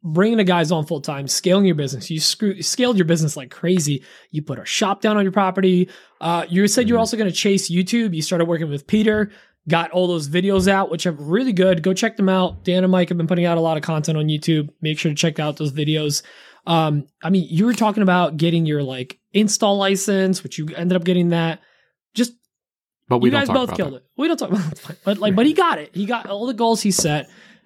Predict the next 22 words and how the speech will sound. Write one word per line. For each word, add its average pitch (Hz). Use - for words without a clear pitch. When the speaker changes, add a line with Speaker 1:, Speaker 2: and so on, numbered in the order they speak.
Speaker 1:
You 160
know, 151
he 202
said, 190
"You're, 151
you, 156
like 160
you 190
said 175
last 170
year, 170
I'm 147
pretty 170
sure 180
it's 165
gonna 165
be 160
the 156
same 160
way 156
this 151
year. 143